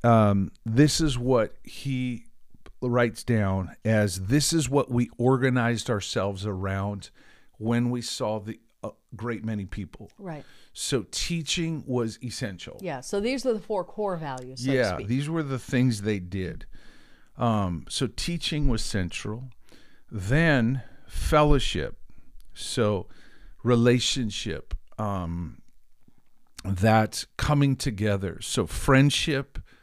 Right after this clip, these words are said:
Speaker 1: i e discipleship, sharing of our lives, fellowship.
Speaker 2: Mm-hmm.
Speaker 1: Then the next thing is breaking of bread. And so I kinda see fellowship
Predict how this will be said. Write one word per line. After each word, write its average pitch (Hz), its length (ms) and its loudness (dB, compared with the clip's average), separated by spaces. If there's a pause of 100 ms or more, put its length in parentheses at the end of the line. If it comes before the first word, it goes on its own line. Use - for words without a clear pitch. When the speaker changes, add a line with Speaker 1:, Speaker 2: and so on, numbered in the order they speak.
(320)
Speaker 1:
i 117 140 0
e 110 300 -2
discipleship, 123 1300 -4 (240)
sharing 139 600 4
of 120 140 4
our 110 140 6
lives, 107 560 2
fellowship. 135 840 0 (240)
Speaker 2:
Mm-hmm. 170 380 -10
Speaker 1:
Then 135 280 6
the 123 100 10
next 147 360 4
thing 113 180 4
is 104 120 4
breaking 120 480 2
of 87 160 -4
bread. 101 520 4 (460)
And 110 160 -2
so - 240 2
I 139 200 2
kinda 190 320 -4
see 127 340 -4
fellowship 113 840 -4